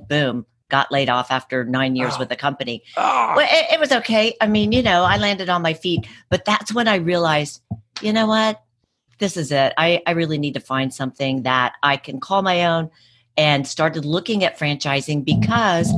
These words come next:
Speaker 1: and this happens a lot too in the industry and with all business owners, somebody had kind of been whispering in my ear,
Speaker 2: Hmm.
Speaker 1: "Hey, you really ought to look at this. You know, I think you could,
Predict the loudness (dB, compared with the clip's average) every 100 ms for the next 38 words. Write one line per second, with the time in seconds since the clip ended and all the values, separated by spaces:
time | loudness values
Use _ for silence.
0 | -4 -8 -8 0 2 2 2 -2 0 0
1 | 0 2 2 0 -4 -2 0 0 -2 0
2 | 2 2 0 0 0 -2 -4 -2 -2 -2
3 | -2 0 0 0 0 -2 -4 -4 -2 -4
4 | -4 -8 -14 -20 _ -2 2 2 4 2
5 | 0 0 0 2 0 0 -2 -2 -4 -4
6 | -2 -2 0 0 0 0 0 0 -2 -4
7 | -4 -2 -2 -2 0 0 2 0 2 0
8 | 0 -2 -2 -2 -2 -4 0 0 0 -4
9 | 0 2 2 2 -2 -6 -6 -10 -6 -8
10 | -8